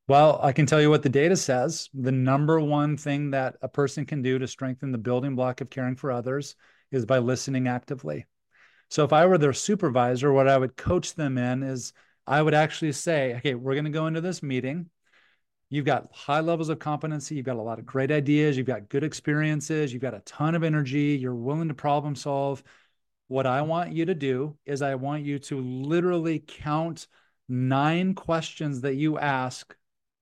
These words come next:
before you offer any solutions." I mean, to just that,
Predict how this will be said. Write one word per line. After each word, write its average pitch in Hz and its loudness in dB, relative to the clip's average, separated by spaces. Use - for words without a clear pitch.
before 143 2
you 139 2
offer 131 0
any 127 0
solutions." 117 -6
I 151 0
mean, 147 4
to 143 0
just 165 2
that, 147 2